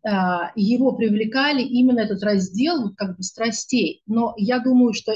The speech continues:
если мы будем делать ещё видео на эту тему, мы можем освещать это через, э, как бы, каждого из наших учёных, да, и более глубоко рассматривать те направления, как освещались в психологии эти грани души,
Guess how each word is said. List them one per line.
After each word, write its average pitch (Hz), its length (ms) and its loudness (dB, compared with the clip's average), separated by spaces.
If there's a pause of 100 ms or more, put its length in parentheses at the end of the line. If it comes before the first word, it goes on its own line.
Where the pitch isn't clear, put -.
(140)
если 254 340 -4
мы 247 140 4
будем 226 300 0
делать 202 360 -2
ещё 208 640 -2 (380)
видео 269 440 2
на 202 140 2
эту 208 160 -6
тему, 175 420 -4
мы 220 180 2
можем 254 500 2 (200)
освещать 240 680 -4
это 240 200 -4
через, 233 460 -2
э, 208 260 0
как 202 200 -6
бы, 202 120 -4 (100)
каждого 208 680 -4
из 196 320 -2 (100)
наших 202 540 -6 (180)
учёных, 240 720 -4
да, 233 220 -4 (220)
и 196 80 -2
более 240 220 2
глубоко 226 480 -2
рассматривать 208 640 -4
те 214 80 -6
направления, 208 720 -2 (380)
как 226 260 -6
освещались 233 800 -2
в - 60 -20
психологии 226 580 0
эти 208 100 -4
грани 226 320 -2
души, 202 560 -4